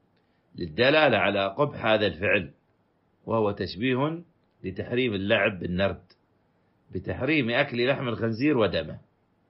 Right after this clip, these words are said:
وهذا دليل لجمهور العلماء على تحريم اللعب بالنرد، وقد قاس بعض العلماء عليه الشطرنج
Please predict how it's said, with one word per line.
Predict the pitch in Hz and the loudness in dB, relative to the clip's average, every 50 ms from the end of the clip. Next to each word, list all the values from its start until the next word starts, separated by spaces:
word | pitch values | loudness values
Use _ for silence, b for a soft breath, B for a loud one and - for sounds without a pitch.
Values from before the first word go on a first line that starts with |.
| _ _ _ _ _ _ - | _ _ _ _ _ _ -6
وهذا | 98 120 165 175 131 110 131 - - - - - | -2 0 2 2 2 2 2 0 -2 -6 -12 -4
دليل | 117 147 170 185 143 113 101 117 - - - _ _ _ _ _ _ _ _ _ _ _ _ _ - | -2 0 2 4 4 2 2 -2 -6 -8 -14 _ _ _ _ _ _ _ _ _ _ _ _ _ -10
لجمهور | 92 87 92 90 98 113 120 113 101 | -8 -6 -6 -4 -2 0 0 0 0
العلماء | 90 82 78 95 95 87 90 110 117 110 - - - _ _ _ _ _ _ _ _ _ _ _ _ _ _ _ _ _ _ _ _ _ - | 0 -2 -2 -2 -2 0 0 0 0 0 -2 -6 -14 _ _ _ _ _ _ _ _ _ _ _ _ _ _ _ _ _ _ _ _ _ -6
على | 104 104 104 98 | -2 -2 -2 -2
تحريم | - - - - 117 123 120 104 101 | -2 -6 -8 -4 0 0 0 0 0
اللعب | 98 101 113 117 113 113 95 | 0 2 2 2 2 2 0
بالنرد، | 80 - 87 90 104 104 98 - - _ _ _ _ _ _ _ _ _ _ _ _ _ _ _ _ _ _ _ _ _ _ _ _ - | -2 -4 -2 0 0 0 0 -4 -8 _ _ _ _ _ _ _ _ _ _ _ _ _ _ _ _ _ _ _ _ _ _ _ _ -20
وقد | - - 117 113 - | -10 -8 -6 -6 -2
قاس | - 160 170 143 113 - 117 | 2 2 4 4 2 0 -2
بعض | 101 120 123 113 98 | 0 0 0 0 0
العلماء | 98 87 78 90 87 82 80 87 104 117 131 143 - _ _ _ _ _ _ _ _ _ _ _ _ _ _ _ _ _ _ _ - | -2 -4 -4 -4 -4 -4 -4 -4 -4 -4 -4 -6 -10 _ _ _ _ _ _ _ _ _ _ _ _ _ _ _ _ _ _ _ -6
عليه | 87 107 123 127 110 98 104 120 - - 135 | -4 0 0 0 0 0 0 -2 -2 -2 -2
الشطرنج | 127 - 143 135 - - 170 147 107 90 | -4 -4 -6 -4 -2 0 0 0 0 -2